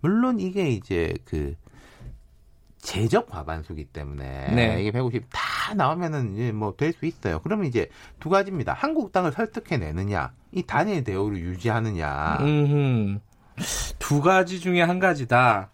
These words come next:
Speaker 1: 그렇죠.
Speaker 2: 어, 이게 좀, 어쨌든 뭐 시점, 내용, 그리고 시점과 내용이 또 결부돼 있는 거,
Speaker 1: 네.
Speaker 2: 머리가 복잡합니다. 사실 듣는 분들
Speaker 1: 그렇죠.
Speaker 2: 입장에서는.
Speaker 1: 그러니까 자, 우리가 보면은 민주당하고 한국당을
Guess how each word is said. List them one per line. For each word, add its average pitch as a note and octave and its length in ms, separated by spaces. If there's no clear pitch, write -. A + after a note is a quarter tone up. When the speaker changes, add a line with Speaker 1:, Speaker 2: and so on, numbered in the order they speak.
Speaker 1:
그렇죠. B2 180
Speaker 2:
어, A#2 380
이게 G3 160
좀, B3+ 160
어쨌든 G3 520
뭐 D3+ 180
시점, A#3 760
내용, E3 560
그리고 E3 240
시점과 G3+ 420
내용이 D#3+ 300
또 D#3 80
결부돼 D3 440
있는 B2+ 260
거, F#3+ 300
Speaker 1:
네. D#2+ 400
Speaker 2:
머리가 E3 280
복잡합니다. D#3 640
사실 A2+ 240
듣는 B2 200
분들 A#2+ 220
Speaker 1:
그렇죠. A2 60
Speaker 2:
입장에서는. G#2+ 440
Speaker 1:
그러니까 B2 160
자, G2 320
우리가 A3+ 300
보면은 A3 360
민주당하고 F#3 800
한국당을 G#3+ 760